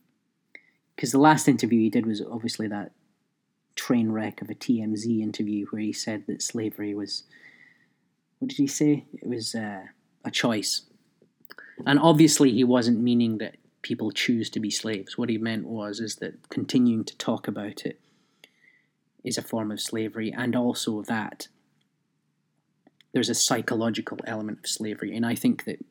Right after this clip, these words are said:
his point was actually quite subtle, is that however much people's physical chains have been unshackled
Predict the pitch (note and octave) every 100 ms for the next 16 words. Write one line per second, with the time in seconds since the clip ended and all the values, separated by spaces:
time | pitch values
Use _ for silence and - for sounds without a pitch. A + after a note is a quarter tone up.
0 | - _ - - A#2+ - C3 G#2+ A#2 A2+
1 | - G#2+ - G#2+ - - A#2+ G#2+ G#2+ -
2 | G#2+ - - - - - - - A#2+ A#2
3 | A#2 A2+ - - B2+ A#2+ A2 G2 - C3
4 | B2 B2 A2+ - A2+ A2 - G#2 A2+ G#2
5 | G2 F#2 - _ - B2+ G#2+ - G#2+ -
6 | - -